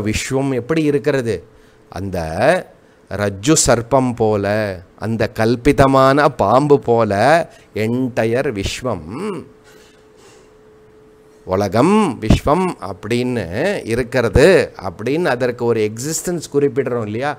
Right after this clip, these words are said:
அது பிராந்தியாக இருக்கிறது. அது வஸ்து என்னது? ஆத்மஸ்வரூபம், அகம்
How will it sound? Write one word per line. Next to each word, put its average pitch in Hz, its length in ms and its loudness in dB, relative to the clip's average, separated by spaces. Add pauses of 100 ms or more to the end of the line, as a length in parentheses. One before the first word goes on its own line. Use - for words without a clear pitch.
(220)
அது 107 220 -2 (200)
பிராந்தியாக 120 880 -2
இருக்கிறது. 101 600 -6 (500)
அது 113 160 2
வஸ்து 104 480 -2 (160)
என்னது? 127 400 2 (640)
ஆத்மஸ்வரூபம், 104 1300 -6 (180)
அகம் 170 280 -4